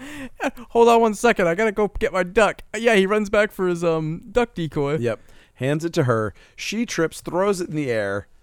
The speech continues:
Speaker 1: Oh, he, he aims a gun at her.
Speaker 2: He
Speaker 1: And then
Speaker 2: aims a
Speaker 1: she's
Speaker 2: gun
Speaker 1: like,
Speaker 2: at her.
Speaker 1: "Oh, shit." So she throws
Speaker 2: She
Speaker 1: the duck and to go, to go to run. He shoots the duck instead of her.
Speaker 2: And it's
Speaker 1: Brilliant.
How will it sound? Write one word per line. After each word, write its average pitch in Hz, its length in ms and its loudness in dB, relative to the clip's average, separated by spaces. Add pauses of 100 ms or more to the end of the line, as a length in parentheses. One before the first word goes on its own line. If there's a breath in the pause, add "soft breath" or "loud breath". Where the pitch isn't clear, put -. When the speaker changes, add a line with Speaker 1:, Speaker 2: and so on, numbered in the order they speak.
(720)
Speaker 1:
Oh, 165 120 0
he, 208 160 2
he 202 260 -2
aims 202 220 0
a 143 60 0
gun 147 200 2
at 220 60 0
her. 123 160 -4
Speaker 2:
He 143 120 -4
Speaker 1:
And 160 140 -2
then - 40 0
Speaker 2:
aims 190 60 2
a - 40 0
Speaker 1:
she's 123 100 -2
Speaker 2:
gun 123 60 0
Speaker 1:
like, 160 80 0
Speaker 2:
at - 60 -8
her. 269 60 0
Speaker 1:
"Oh, 240 60 2
shit." 240 380 -2
So 190 120 -2
she 175 200 -2
throws 214 260 2
Speaker 2:
She 190 60 -2
Speaker 1:
the 190 80 -2
duck 190 360 2
and 165 200 -12
to 165 100 -6
go, 160 160 -4
to - 160 -20
go 185 140 0
to 151 80 -2
run. 180 340 4 (340 loud breath)
He 330 220 2
shoots 339 420 2
the 285 120 -4
duck 262 340 2
instead 240 340 0
of 214 140 -2
her. 208 380 0 (540)
Speaker 2:
And 123 140 -2
it's - 200 -8
Speaker 1:
Brilliant. 233 580 6